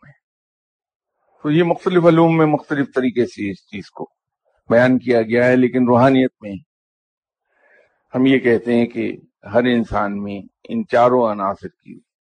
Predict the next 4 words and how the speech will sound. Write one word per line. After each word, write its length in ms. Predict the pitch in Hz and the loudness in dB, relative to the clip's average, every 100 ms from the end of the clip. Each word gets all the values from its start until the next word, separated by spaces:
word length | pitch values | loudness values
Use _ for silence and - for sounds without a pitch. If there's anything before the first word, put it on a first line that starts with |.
| _ _ _ _ _ _ | _ _ _ _ _ _
خصوصیات 680 | - 104 123 - 131 110 98 - _ _ _ _ _ _ _ | -6 -2 -2 0 4 4 2 -4 _ _ _ _ _ _ _
پائی 200 | 113 113 | -2 0
جاتی 400 | 107 104 - 98 | 0 -2 -4 -8
ہیں۔ 140 | 120 | -8